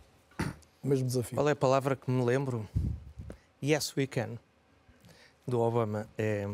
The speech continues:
Speaker 2: eu acho que nós podemos, querer é poder. E acho que aquilo que eu ouvi aqui hoje, especialmente dos mais novos, é que há que ter esperança, Portugal vai, vai ser melhor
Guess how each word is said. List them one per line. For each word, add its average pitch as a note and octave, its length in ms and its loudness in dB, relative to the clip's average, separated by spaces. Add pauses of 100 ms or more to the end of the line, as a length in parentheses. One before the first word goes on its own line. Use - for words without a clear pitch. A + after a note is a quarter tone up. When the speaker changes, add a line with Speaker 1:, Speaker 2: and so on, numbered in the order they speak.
(720)
Speaker 2:
eu A2+ 120 2
acho G2+ 120 0
que - 80 -8
nós G#2+ 140 -2
podemos, A#2 560 -4 (300)
querer A2 240 2
é G2+ 40 2
poder. G#2+ 380 -4 (800)
E A2 180 -4
acho A2 240 -6
que - 80 -4
aquilo B2+ 220 -2
que - 140 -2
eu C#3 80 4
ouvi C3+ 320 2
aqui A#2+ 240 -2
hoje, B2 180 0
especialmente A#2+ 400 0 (420)
dos B2 220 -2
mais A2+ 260 0
novos, A2+ 520 -4 (260)
é A2+ 200 0
que A#2 520 -2
há A#2+ 100 2
que - 120 -10
ter C#3 80 0
esperança, D#3+ 540 2
Portugal G2 420 -2 (100)
vai, F2+ 380 -4 (340)
vai G#2 140 2
ser A2+ 160 -2
melhor A#2 420 2